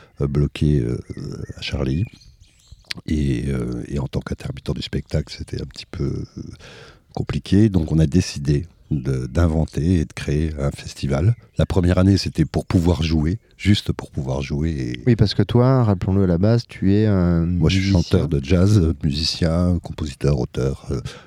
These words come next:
Speaker 1: photographe, euh, enfin, j'ai plusieurs casquettes. Voilà. Et, euh, et donc, euh, bah, comme on pouvait pas travailler, euh, on avait décidé de, de se créer du travail.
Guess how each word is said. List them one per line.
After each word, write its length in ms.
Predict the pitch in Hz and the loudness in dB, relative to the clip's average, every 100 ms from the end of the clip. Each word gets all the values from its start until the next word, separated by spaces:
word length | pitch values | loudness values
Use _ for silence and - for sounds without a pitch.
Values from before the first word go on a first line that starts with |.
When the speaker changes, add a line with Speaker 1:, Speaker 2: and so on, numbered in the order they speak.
| _ | _
Speaker 1:
photographe, 640 | - - 85 67 64 - | -8 -6 -4 -4 -4 -8
euh, 140 | - 85 | -14 -12
enfin, 340 | - - - | -14 -16 -16
j'ai 140 | 71 - | -14 -14
plusieurs 340 | - 69 69 | -12 -8 -6
casquettes. 460 | - 73 - 69 - - - - - - | -4 -4 -4 -4 -8 -20 -20 -20 -16 -8
Voilà. 240 | 67 55 - - | -8 -8 -8 0
Et, 260 | 90 92 | 2 4
euh, 340 | 85 80 76 73 67 - - - - _ _ - - _ _ - - | 4 4 2 0 -6 -10 -16 -20 -20 _ _ -20 -20 _ _ -16 -6
et 80 | 80 | -2
donc, 340 | 90 104 - | 2 2 4
euh, 400 | 87 80 78 71 | 2 4 4 2
bah, 140 | 69 | 2
comme 240 | - - 87 | 0 0 0
on 80 | 78 | 0
pouvait 220 | 82 78 | 0 0
pas 100 | - | -4
travailler, 480 | - 67 65 90 107 | -6 -6 -2 0 0
euh, 320 | 82 110 101 - 85 | 0 -6 -10 -12 -10
on 40 | |
avait 100 | 107 | -8
décidé 420 | 123 139 90 82 | -8 -10 -10 -8
de, 240 | 82 - - | -8 -10 -10
de 140 | - | -12
se 80 | - | -10
créer 220 | - 67 | -6 -6
du 100 | 67 | -6
travail. 360 | - 76 - | -10 -14 -14